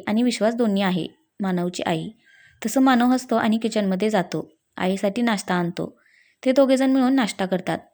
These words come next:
नाश्ता झाल्यावर मानव आईला सांगून ऑफिसला निघून जातो. इकडे तन्वी आज उशिरा उठते.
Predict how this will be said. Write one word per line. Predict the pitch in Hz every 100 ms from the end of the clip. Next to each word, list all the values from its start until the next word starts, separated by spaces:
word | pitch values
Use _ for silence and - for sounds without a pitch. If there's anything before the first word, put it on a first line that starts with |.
| -
नाश्ता | 185 196 202
झाल्यावर | 226 214 226
मानव | 226 214 233
आईला | 214 208 220
सांगून | 240 220 226
ऑफिसला | 220 208 220 233
निघून | 254 190 185
जातो. | 180 170 156 - _ _ _ _
इकडे | 240 254 269
तन्वी | 285 277 262
आज | 254 262
उशिरा | 247 - 247
उठते. | 233 220 -